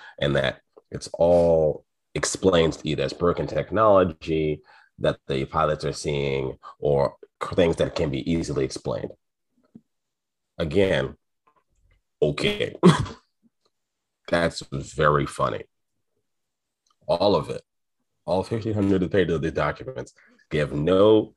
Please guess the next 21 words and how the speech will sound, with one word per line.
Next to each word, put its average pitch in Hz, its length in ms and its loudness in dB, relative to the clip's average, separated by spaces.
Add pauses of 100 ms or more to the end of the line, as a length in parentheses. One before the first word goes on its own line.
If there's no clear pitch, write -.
(140)
they, 73 360 -2
they - 260 -8
do 107 280 -2
not 104 300 2
specifically 101 760 0
say 73 360 -2
the 71 80 -6
existence 71 560 -8
of - 80 -18
extraterrestrial 80 640 -2
life 71 280 -4
or 73 200 -2
U - 180 -4
F - 140 -12
Os. - 340 -14 (380)
They 76 140 0
only 92 320 4
say 76 400 -4 (160)
U 76 180 -4
A 71 100 -2
P, 65 300 -10